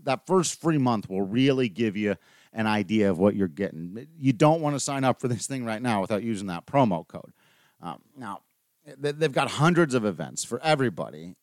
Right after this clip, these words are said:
They've got beer tasting festivals, concerts, comedy shows, and sports,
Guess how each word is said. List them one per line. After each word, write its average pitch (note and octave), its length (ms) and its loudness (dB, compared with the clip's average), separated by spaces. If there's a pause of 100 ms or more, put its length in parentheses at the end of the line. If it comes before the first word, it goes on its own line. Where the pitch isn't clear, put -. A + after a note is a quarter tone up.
(200)
They've F#2 160 -12
got G2 280 -2 (600)
beer D#3+ 240 4
tasting D3+ 440 2
festivals, C3 600 -2
concerts, C#3+ 680 0
comedy C#3 500 0
shows, C3 480 -2
and F2 160 -6
sports, - 640 -2